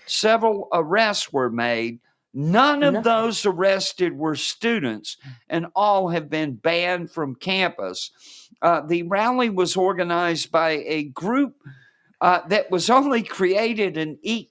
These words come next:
Speaker 1: a week earlier called Tulane for Palestine,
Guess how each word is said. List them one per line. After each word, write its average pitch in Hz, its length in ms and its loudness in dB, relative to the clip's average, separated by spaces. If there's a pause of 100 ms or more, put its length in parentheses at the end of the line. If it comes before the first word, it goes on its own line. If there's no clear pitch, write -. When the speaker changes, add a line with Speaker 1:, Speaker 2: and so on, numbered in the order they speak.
Speaker 1:
a 160 180 4
week 190 400 -4
earlier 175 580 2
called 170 500 0
Tulane 208 720 -2
for 170 260 -2
Palestine, 131 1080 -2